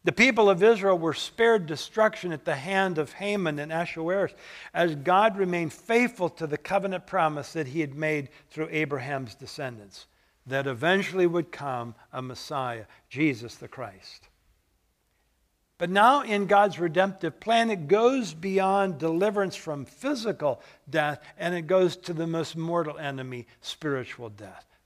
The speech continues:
That's what Jesus' death and resurrection meant. And what a reversal of fortune for descendants of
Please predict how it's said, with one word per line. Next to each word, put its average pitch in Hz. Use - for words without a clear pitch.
That's 139
what 147
Jesus' 120
death 113
and 127
resurrection 117
meant. -
And 170
what 247
a 285
reversal 220
of 165
fortune 220
for 185
descendants 160
of 185